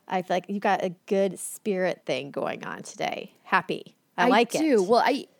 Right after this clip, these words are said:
Speaker 2: you know, I got away from the, the constant construction happening at my house.
Speaker 1: Mm-hmm.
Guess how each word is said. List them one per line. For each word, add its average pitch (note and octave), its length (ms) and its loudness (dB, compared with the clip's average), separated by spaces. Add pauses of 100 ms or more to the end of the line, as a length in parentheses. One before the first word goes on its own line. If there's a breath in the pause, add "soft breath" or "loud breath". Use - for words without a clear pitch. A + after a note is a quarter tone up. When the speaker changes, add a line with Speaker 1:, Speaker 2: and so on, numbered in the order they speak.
Speaker 2:
you D4+ 160 0
know, C4+ 240 4
I A#3 120 2
got B3 200 4
away C#4+ 280 2
from C4 520 0
the, A3+ 160 -6 (140)
the A3+ 100 -4
constant A3 640 -6
construction F3+ 640 -4
happening D#3 420 -8
at - 80 -16
my D#3 160 -8
house. D3 380 -4
Speaker 1:
Mm-hmm. D#3 520 -8